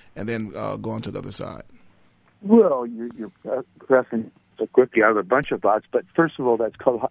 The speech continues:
Speaker 2: a form of hyperdispensationalism. It's trying to bifurcate and make a distinction between the Gospels versus the epistles written by Paul and the others, and that's illegitimate. Uh, that, that, that distinction is not, there's no,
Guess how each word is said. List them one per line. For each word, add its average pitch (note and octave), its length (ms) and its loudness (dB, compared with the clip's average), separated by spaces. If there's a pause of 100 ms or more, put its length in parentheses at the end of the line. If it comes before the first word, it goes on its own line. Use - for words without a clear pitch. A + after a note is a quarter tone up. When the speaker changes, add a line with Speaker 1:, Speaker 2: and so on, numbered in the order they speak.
Speaker 2:
a G#2+ 80 -10
form C3 200 2
of G#2 120 -4
hyperdispensationalism. G#2 1400 -2 (480)
It's A2+ 120 -6
trying D3 280 4
to A#2 80 -2
bifurcate A#2 640 -2
and G#2 160 -6
make G#2+ 200 -8
a A2 60 -4
distinction A2 480 -4
between G2+ 220 -2
the F#2 80 -4
Gospels G#2 640 0
versus F#2+ 360 -6 (560)
the A2 140 6
epistles G#2 500 0
written A2 220 -4
by G2 140 -2
Paul G2+ 420 0
and G2 180 -8
the F#2+ 200 -4
others, A#2 400 -4 (500)
and D#3+ 220 4
that's F3 240 -2
illegitimate. B2+ 920 -6 (140)
Uh, A#2+ 60 -6 (540)
that, A2+ 200 6 (140)
that, A2+ 240 6 (100)
that A#2+ 200 2
distinction A#2 580 0
is G2 120 -8
not, F#2+ 320 -4
there's G#2 380 0
no, G2+ 260 -2